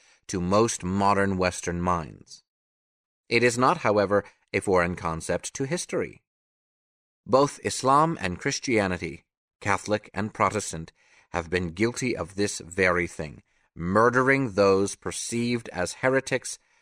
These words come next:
from the only true religion. Jihad,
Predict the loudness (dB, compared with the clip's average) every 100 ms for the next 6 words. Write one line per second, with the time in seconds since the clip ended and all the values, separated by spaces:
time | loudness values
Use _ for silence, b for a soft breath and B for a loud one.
0 | _ _ -2 0 2 2 2 0 -2 -2
1 | -2 -2 -4 -4 -8 -16 _ _ _ _
2 | _ _ _ _ _ _ 0 2 4 4
3 | 2